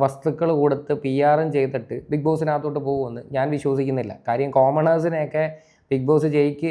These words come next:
ജയിപ്പിച്ച ചരിത്രം പോലുമില്ല. കോമണേഴ്സൊക്കെ അധികം നാൾ നമ്മുടെ മലയാളം ബിഗ് ബോസിൽ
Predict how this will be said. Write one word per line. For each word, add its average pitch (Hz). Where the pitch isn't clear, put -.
ജയിപ്പിച്ച 147
ചരിത്രം 147
പോലുമില്ല. 143
കോമണേഴ്സൊക്കെ 143
അധികം 151
നാൾ 143
നമ്മുടെ 143
മലയാളം 151
ബിഗ് 156
ബോസിൽ 170